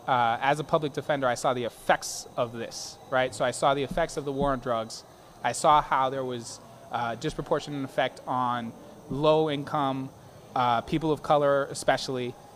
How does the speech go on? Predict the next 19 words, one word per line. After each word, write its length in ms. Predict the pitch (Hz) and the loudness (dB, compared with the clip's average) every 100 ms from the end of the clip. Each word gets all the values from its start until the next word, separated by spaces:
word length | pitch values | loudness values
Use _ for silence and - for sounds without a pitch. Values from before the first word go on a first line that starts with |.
| - | -6
who 160 | 151 | -2
were, 380 | 143 139 131 123 - - - - | 2 4 4 0 -6 -18 -18 -6
who 120 | 151 | -2
were 120 | 139 | -2
dealing 420 | 127 143 143 135 | -2 -2 0 0
with 160 | 131 120 147 135 | -2 -4 -8 -8
this. 400 | 123 - - - - | -8 -8 -10 -12 -8
And 160 | 139 135 | -6 -2
so 280 | 175 151 143 | 6 6 6
for 180 | 170 | 0
me, 520 | 151 170 202 156 131 127 - - - - - | -2 -2 -2 -2 -2 -6 -14 -14 -14 -8 2
uh, 240 | 131 127 | 4 4
I 80 | 127 | 2
voted 220 | 135 175 160 | 4 2 4
for 80 | 160 | -2
legalization. 760 | 151 139 127 131 120 131 123 - - - | 2 4 4 0 -2 -4 -6 -10 -20 -2
With 200 | 156 180 | 0 4
that 180 | 175 165 | 2 2
said, 300 | - 123 | 0 0